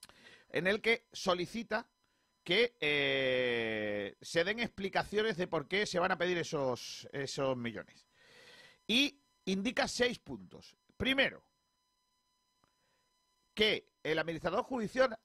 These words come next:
eh, muestre el balance de situación y cuenta de pérdidas y ganancias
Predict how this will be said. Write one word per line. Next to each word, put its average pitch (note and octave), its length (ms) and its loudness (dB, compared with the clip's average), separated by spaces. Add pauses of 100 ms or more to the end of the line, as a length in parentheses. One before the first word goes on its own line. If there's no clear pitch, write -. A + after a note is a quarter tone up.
eh, F3 340 0
muestre E3 640 -2
el F3 140 6
balance F#3 400 4
de D3 120 0
situación D#3+ 600 2
y E3 120 -4
cuenta A#3 440 6
de E3+ 100 6
pérdidas A#3 480 2
y F#3 60 0
ganancias G#3 560 0